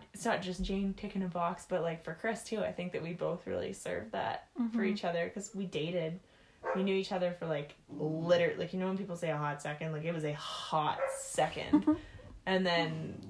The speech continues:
Speaker 1: two weeks later, we were full on in a committed relationship. Like, I
Speaker 2: Mm-hmm.
Speaker 1: moved in three months later. Like, everything moved
Speaker 2: Mm-hmm.
Speaker 1: so fast. And it was so,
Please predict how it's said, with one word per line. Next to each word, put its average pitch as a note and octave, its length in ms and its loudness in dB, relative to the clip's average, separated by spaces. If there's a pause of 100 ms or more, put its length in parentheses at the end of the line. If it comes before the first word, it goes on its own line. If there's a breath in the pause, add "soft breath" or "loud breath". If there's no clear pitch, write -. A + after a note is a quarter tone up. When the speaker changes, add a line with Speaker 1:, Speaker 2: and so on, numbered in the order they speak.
(240)
Speaker 1:
two A3 200 -2
weeks G3+ 240 0
later, G3 340 4
we G3+ 140 -6
were F#3+ 340 0 (960 soft breath)
full G3+ 260 4
on G#3 220 4
in G3+ 160 0
a G3+ 40 -2
committed G#3 320 -2
relationship. G3 800 2
Like, A3+ 220 2
I - 60 6
Speaker 2:
Mm-hmm. G#3 100 4
Speaker 1:
moved G3 160 2
in A#3+ 160 2
three A3 160 -2
months F#3 260 0
later. F3+ 420 2
Like, - 360 -2
everything G3 400 2
moved A#3+ 280 4
Speaker 2:
Mm-hmm. G#3+ 80 0
Speaker 1:
so F#3+ 400 8 (120)
fast. F#3+ 720 4 (640 loud breath)
And G#3+ 140 6
it G#3+ 80 6
was A3+ 120 2
so, A3 380 8